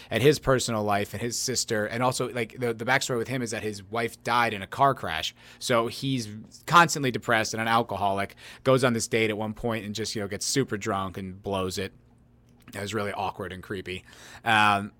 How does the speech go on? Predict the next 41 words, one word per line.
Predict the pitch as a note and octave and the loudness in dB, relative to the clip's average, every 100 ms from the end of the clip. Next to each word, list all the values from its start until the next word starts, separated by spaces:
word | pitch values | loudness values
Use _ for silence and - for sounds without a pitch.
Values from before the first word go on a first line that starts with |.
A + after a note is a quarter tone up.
| _ _ _ - | _ _ _ 2
and | A#2+ B2+ | 4 4
it | B2 | 2
was, | A2+ A#2 | 0 4
uh, | A2 A2 G#2+ G2+ _ _ _ _ - | 6 6 6 0 _ _ _ _ -4
I | C3 | 2
don't | G3 | 6
know, | A#3+ | 6
the | B2+ | 6
show | - C3+ D#3 A3 | 2 2 2 2
is, | G#3+ - - _ - | 2 -4 -12 _ -6
I | B2+ | -4
found | C3+ C3+ E3+ E3 | -2 2 2 2
myself | C#3+ B2+ G2 F#2 | 2 0 -2 -6
really | F#2 B2+ C#3+ B2+ | -2 2 4 4
wanting | A2+ G2+ F#2+ F2 | 2 -2 -4 -8
to | F#2 | -10
watch | E2 D#2+ - | -8 -8 -12
it. | - | -16
Like, | F#2 F#2+ - - - - - - | -12 -12 -12 -20 -20 -20 -20 -2
when | A2 B2 | 2 4
it | A#2+ | 4
wasn't | B2+ C3+ C3 C#3+ - | 6 6 6 2 6
on, | A#2+ C#3+ E3+ E3+ - - | 8 10 10 6 -2 -8
like, | A2 | -4
when | G#2+ | -2
I | |
wasn't | G#2+ B2+ C3+ | 0 0 0
watching | B2 C3+ E3 | 2 0 0
it, | E3+ | -2
like, | A#2 | -2
I | A2 | 0
have | G#2+ G#2+ G2+ | 0 0 -2
memories | A2 C3+ A#2+ G#2+ | 0 2 0 -2
of | G2 - | -6 -4
thinking | C3+ C3 A#2 | -4 -2 -2
about | G2 | -2
wanting | G2+ G#2+ A2 | -2 0 0
to | G#2+ G#2 | -2 -2
revisit | G#2+ G2+ G#2 G2+ G2 - | -2 -2 -2 -2 -4 -6
that | F#2 F2 | -6 -6
world. | F#2 F2+ D#2 D#2 | -6 -6 -8 -12